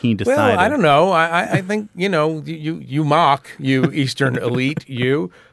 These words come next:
Speaker 2: but, um, there are plenty of people who, uh,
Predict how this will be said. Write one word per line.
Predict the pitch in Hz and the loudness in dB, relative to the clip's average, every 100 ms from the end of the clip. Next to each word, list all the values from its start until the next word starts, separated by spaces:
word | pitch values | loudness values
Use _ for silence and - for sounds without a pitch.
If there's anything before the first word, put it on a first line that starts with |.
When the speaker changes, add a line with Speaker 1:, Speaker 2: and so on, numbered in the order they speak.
| _ | _
Speaker 2:
but, | 131 131 127 120 | 0 2 2 0
um, | 131 127 127 | -2 -2 -2
there | 120 127 | 0 -2
are | 139 | -2
plenty | - 151 185 | 0 0 0
of | 175 - - | -2 -6 -6
people | 156 160 151 | -4 -2 -2
who, | 113 127 123 123 120 123 | -2 -4 -4 -4 -4 -6
uh, | 113 117 113 | -4 -2 -2